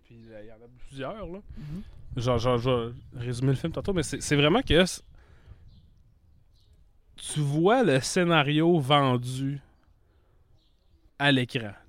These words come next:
Speaker 1: Tu sais, tu vois que c'est un genre de passe de cash. Tu sais, c'est, je sais pas comment dire. C'est comme un scénario qui vient d'un livre de Sid Field.
Speaker 2: Ouais, ouais.
Speaker 1: Tu sais, puis tu le, tu vois le monde
Speaker 2: Sid Field, qui est un gars qui a écrit beaucoup de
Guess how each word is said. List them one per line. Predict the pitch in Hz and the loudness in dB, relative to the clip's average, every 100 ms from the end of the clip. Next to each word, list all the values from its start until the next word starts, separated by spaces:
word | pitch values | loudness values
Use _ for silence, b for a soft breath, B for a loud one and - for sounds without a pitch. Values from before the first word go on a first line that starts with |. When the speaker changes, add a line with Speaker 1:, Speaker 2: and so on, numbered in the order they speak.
| - | -6
Speaker 1:
Tu | 139 | -4
sais, | 156 | -4
tu | - - | -8 -8
vois | 131 131 156 196 220 208 | -6 0 2 4 4 0
que | 143 156 | 0 0
c'est | - 135 131 | 0 -4 0
un | 127 123 123 | 2 4 4
genre | 127 143 | 4 4
de | 135 | 4
passe | 117 139 139 131 | 2 2 4 2
de | 123 | 0
cash. | - 156 147 | 2 2 2
Tu | - 208 | -2 -6
sais, | 151 | -6
c'est, | 135 | -6
je | 143 | -6
sais | 147 | -4
pas | 220 | 0
comment | 240 175 | 2 4
dire. | 156 196 B B B B | 2 -2 B B B B
C'est | - | -4
comme | 151 294 | 2 4
un | 214 | 4
scénario | - 175 156 160 202 | 2 2 4 4 2
qui | - 139 | 2 -4
vient | 123 147 170 165 | 2 4 4 4
d'un | 135 127 | 4 6
livre | 139 143 | 6 6
de | 127 | 4
Sid | 120 131 | 0 -6
Field. | 120 127 117 98 - - - | -4 -4 -4 -6 -16 -16 2
Speaker 2:
Ouais, | 165 147 | 4 4
ouais. | 113 _ _ _ _ | 0 _ _ _ _
Speaker 1:
Tu | - | -2
sais, | 165 185 | 0 0
puis | - 143 | -2 -4
tu | - | 0
le, | 165 156 - | 0 -2 -8
tu | - 151 | -6 -4
vois | 135 156 202 247 202 | -2 2 4 4 2
le | 135 | 2
monde | 143 151 175 | 4 4 4
Speaker 2:
Sid | 180 196 | 2 2
Field, | - 226 220 | 4 4 4
qui | |
est | 190 | 4
un | 165 160 | 4 6
gars | 160 | 4
qui | 180 | 4
a | 165 151 | 4 4
écrit | 147 151 | 2 0
beaucoup | 175 | 0
de | 226 | 0